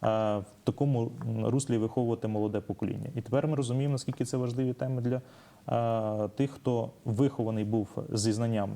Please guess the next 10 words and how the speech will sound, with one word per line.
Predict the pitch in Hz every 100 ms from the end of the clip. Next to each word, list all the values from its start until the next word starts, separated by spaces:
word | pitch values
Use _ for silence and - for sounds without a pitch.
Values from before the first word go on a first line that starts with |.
| 113
нашого | 113 - 110
минулого, | 113 117 165 156
бо | 120 123
ми | 151
нічого | 151 139 143
не | 139
переписуємо. | - 131 117 101 - 110
Ми | 117
просто | 135 127 113
дописуємо | 113 123 147 160 175 180